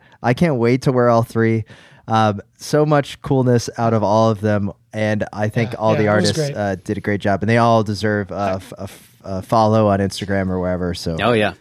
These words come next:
Speaker 3: Have you guys
Speaker 1: Yeah.
Speaker 3: thought about
Speaker 2: And,
Speaker 3: what
Speaker 2: and
Speaker 3: you're gonna say when you're wearing your own podcast T-shirt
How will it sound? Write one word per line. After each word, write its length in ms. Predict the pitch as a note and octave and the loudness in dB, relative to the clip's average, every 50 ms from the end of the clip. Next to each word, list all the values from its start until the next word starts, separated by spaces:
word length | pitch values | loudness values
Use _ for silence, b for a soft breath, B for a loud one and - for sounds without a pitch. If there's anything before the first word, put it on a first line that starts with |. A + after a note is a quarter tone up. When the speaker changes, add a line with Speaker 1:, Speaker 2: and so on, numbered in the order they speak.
| _ _ _ | _ _ _
Speaker 3:
Have 140 | - C#3 D3 | -6 -4 -2
you 80 | D#3+ G3 | 0 0
guys 200 | G3 G#3+ F#3+ - | 0 0 -2 0
Speaker 1:
Yeah. 20 | - | 0
Speaker 3:
thought 180 | C3 B2 C3 | 0 2 2
about 180 | C#3 C3+ B2+ A#2+ | 2 2 2 0
Speaker 2:
And, 120 | A#2 A#2+ | 2 0
Speaker 3:
what 120 | A#2 B2 A#2+ | 0 0 0
Speaker 2:
and 80 | B2 A#2+ | 0 0
Speaker 3:
you're 80 | A#2+ | 0
gonna 160 | A#2+ A#2 A2 | 0 -2 -2
say 320 | G#2 - - G#2+ G#2 G#2 G#2+ | -2 -4 -2 -2 0 0 0
when 260 | G2+ G#2 G2 F#2+ G2 F#2+ | -2 -2 -4 -6 -6 -6
you're 180 | G#2 G2+ G2 | -4 -4 -2
wearing 340 | G2 F#2+ F#2+ F#2+ F#2+ G2 G2 | 0 0 0 0 0 0 0
your 180 | F#2+ F#2 F2+ F#2 | -2 -2 0 0
own 220 | F#2 F#2 F#2+ F#2 | 0 0 -2 -4
podcast 540 | - - - F#2 F#2 G2+ - G2+ F2 F#2+ - | -4 -2 -2 -2 -2 0 -2 -2 0 0 -2
T-shirt 480 | - - F#2+ G2 - - A#2+ A#2 A2+ | -4 -2 -2 -2 0 2 2 0 0